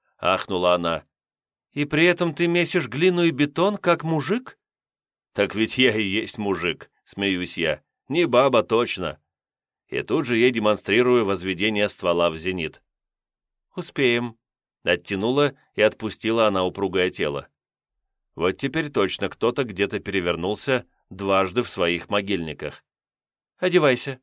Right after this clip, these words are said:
пошли. Ты меня заинтересовал». «Вот даже как», усмехаюсь я. «Ну, пошли. Тебе, наверное, кровь моя нужна или что-то иное?» «Думаешь, у меня нет?»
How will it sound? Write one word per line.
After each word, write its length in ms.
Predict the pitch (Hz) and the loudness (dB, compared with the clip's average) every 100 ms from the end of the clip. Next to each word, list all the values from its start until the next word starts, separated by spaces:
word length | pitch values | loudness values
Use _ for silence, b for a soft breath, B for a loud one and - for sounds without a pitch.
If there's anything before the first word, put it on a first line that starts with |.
| _ | _
пошли. 460 | 170 165 131 123 123 _ _ _ _ | -4 -4 -2 -4 -4 _ _ _ _
Ты 120 | 160 | -4
меня 220 | 160 156 | 0 2
заинтересовал». 800 | 143 143 143 156 139 151 113 95 - _ _ _ _ _ _ | 4 4 2 -2 -2 0 0 0 -8 _ _ _ _ _ _
«Вот 420 | 65 78 131 135 | -8 0 2 2
даже 280 | 107 90 92 | 0 0 -4
как», 340 | 82 69 - _ _ | -6 -8 -10 _ _
усмехаюсь 720 | - 90 104 92 92 82 78 82 | -6 -4 -4 -2 0 0 -2 -4
я. 220 | 71 - _ _ _ _ _ | -4 -6 _ _ _ _ _
«Ну, 260 | 90 92 87 | -4 -2 2
пошли. 540 | 120 139 92 92 101 _ _ _ _ _ _ - | 2 0 0 0 -2 _ _ _ _ _ _ -14
Тебе, 240 | 55 76 | -4 0
наверное, 460 | 101 110 113 110 101 | 2 4 4 2 2
кровь 320 | 107 156 - | 2 2 2
моя 240 | 98 80 | 2 2
нужна 380 | 80 78 78 78 | 0 -6 -2 -2
или 220 | 82 92 | 0 -2
что-то 380 | 87 101 92 92 | -2 -6 0 0
иное?» 460 | 95 139 113 76 _ _ _ _ _ _ - | 2 2 2 -2 _ _ _ _ _ _ -2
«Думаешь, 460 | 196 185 175 170 | 0 4 2 2
у 40 | 175 | -2
меня 260 | 170 165 | 0 0
нет?» 360 | 165 170 151 | 0 -4 -6